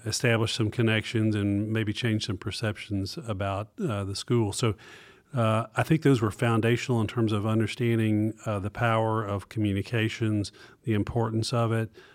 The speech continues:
uh, how it can affect, uh, people's paths. And so, um, I would say,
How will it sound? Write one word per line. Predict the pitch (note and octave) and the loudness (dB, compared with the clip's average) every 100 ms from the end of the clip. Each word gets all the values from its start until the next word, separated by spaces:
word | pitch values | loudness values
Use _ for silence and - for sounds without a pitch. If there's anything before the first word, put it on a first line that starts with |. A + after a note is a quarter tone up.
| - | -10
uh, | A2+ G2+ G2 G2 | -4 -2 0 -2
how | - A2+ G#2+ | -2 0 0
it | G#2+ | -2
can | A#2+ | -2
affect, | G2+ - B2 A2+ A2+ - | -2 -2 0 0 0 -6
uh, | B2+ G#2 G2+ | -2 0 -2
people's | - A2+ G2+ | -2 -4 -4
paths. | - A2+ A2 A#2 A2+ - - - - - | -2 0 2 0 -2 -8 -20 -20 -10 0
And | A2+ | 2
so, | G#2 B2+ A#2 A2+ A2 A#2 | 2 2 4 4 2 0
um, | A2 G#2+ A2 A#2 | -2 0 0 -2
I | A#2 A#2 | 0 2
would | A#2+ | 2
say, | - A#2+ | 2 2